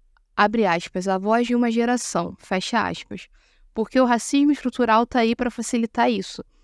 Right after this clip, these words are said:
Se vocês pararem para refletir um minuto, irão encontrar lésbicas negras movendo o mundo.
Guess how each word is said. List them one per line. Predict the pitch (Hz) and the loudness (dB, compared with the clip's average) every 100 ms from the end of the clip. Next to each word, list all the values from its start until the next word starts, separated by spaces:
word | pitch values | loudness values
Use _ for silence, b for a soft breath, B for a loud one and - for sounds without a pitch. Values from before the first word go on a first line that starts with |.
| _ _ | _ _
Se | - 262 | -6 -2
vocês | 247 254 - 294 330 - | 0 0 0 0 0 0
pararem | 285 247 214 214 214 | 2 4 4 2 0
para | 220 214 | -2 -2
refletir | 214 220 240 226 - 269 | 0 -2 -2 -4 0 2
um | |
minuto, | 320 254 254 - - - _ _ - | 4 4 2 -2 -8 -10 _ _ -2
irão | 269 302 | 2 4
encontrar | 349 339 294 285 269 | 2 2 0 2 2
lésbicas | 247 247 247 254 220 | 2 0 -2 -2 0
negras | 214 220 226 | 0 0 0
movendo | 233 226 226 247 | 0 0 2 2
o | 262 | 2
mundo. | 208 185 175 | 0 -2 -6